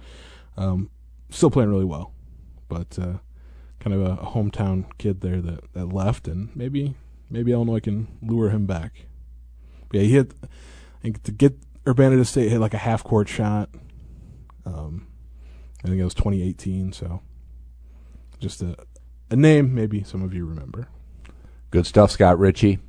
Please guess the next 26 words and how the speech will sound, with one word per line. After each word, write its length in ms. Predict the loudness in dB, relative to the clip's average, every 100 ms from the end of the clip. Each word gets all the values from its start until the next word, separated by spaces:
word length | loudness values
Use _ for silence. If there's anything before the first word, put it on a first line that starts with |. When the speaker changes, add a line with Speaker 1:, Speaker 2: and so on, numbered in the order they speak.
| -10
Speaker 2:
Uh, 360 | -4 -2 -2 -4
again, 320 | -4 -2 -2
follow 280 | 0 0 2
along 300 | 2 2 0
every 160 | -2 -2
morning. 340 | -2 -2 -4 -8 -20 -20 -16
Uh, 200 | -10 -10
submit 560 | -8 -4 -2 0 0 0
your 120 | -4
questions. 800 | -2 0 0 0 -4 -4 -6 -14 -20 -20 -20 -20 -20 -20 -20 -20 -20
Scott 340 | -6 0 0
has 140 | 0 -2
vowed 380 | 2 4 4 2
to 60 |
make 180 | 0 -2
it 160 | -4 -2
two 180 | 0
weeks 280 | 2 2 -2
in 60 | -4
a 40 |
row 480 | -2 2 2 0 -6 -16 -16 -8
that 140 | -4
he'll 120 | -2
be 100 | -2
back 320 | 0 0 0
here 400 | 0 0 0 -2